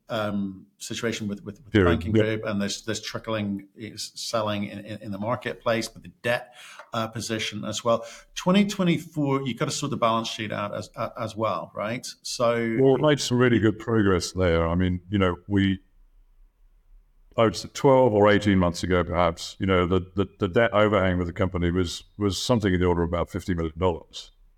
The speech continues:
Speaker 2: Um, as a result of this financing package now, the private placement and some of the debt conversions that have gone along, you know, in parallel, um,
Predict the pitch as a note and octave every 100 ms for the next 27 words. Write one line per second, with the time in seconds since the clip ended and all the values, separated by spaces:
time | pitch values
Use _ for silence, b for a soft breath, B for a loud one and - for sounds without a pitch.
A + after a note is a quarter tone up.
0 | _ F#2 F2 E2+ E2+ E2+ - - - -
1 | _ _ - _ - - A#2 A#2 A2 A#2
2 | G#2 G2+ G2+ G2 - A2+ A2 F#2+ F#2+ F2+
3 | G#2 F2 F2 F#2 F2+ F2 G#2+ G2 F2+ G#2
4 | G2+ F#2+ F2+ F2 F#2+ F2 E2+ G#2+ - F#2
5 | E2+ D#2 E2 F2 E2+ E2 F2+ E2+ E2 -
6 | F2+ E2+ E2+ F#2+ D#2+ F2 E2+ E2 F#2+ F2
7 | D#2 D2+ E2 _ _ _ _ _ _ -
8 | F#2 F#2 F2+ F2+ F#2